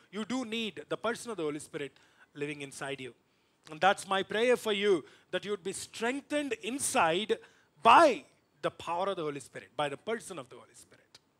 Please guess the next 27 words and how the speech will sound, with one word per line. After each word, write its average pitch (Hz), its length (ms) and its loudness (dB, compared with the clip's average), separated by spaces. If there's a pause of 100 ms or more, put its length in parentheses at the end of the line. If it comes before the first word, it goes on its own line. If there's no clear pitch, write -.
(960)
That's 139 160 -6
how 170 120 -2
important 147 540 -6 (760)
for 139 140 -6
us, - 380 -6 (720)
uh, 120 320 -12 (540)
the 131 80 -16
person 135 580 -10
and 131 120 -16
the 131 60 -10
work 127 220 -12
of 127 60 -16
the 123 60 -14
Holy 120 160 -14
Spirit - 320 -20 (140)
is. - 200 -20 (1700)
We 175 80 -8
need 240 160 -6
to 196 60 0
understand 175 520 -2
that, 135 280 -10 (480)
uh, 139 340 0
our 143 180 -2
faith 240 460 -6
cannot 220 280 -8
stand 220 320 -10
strong, 202 440 -14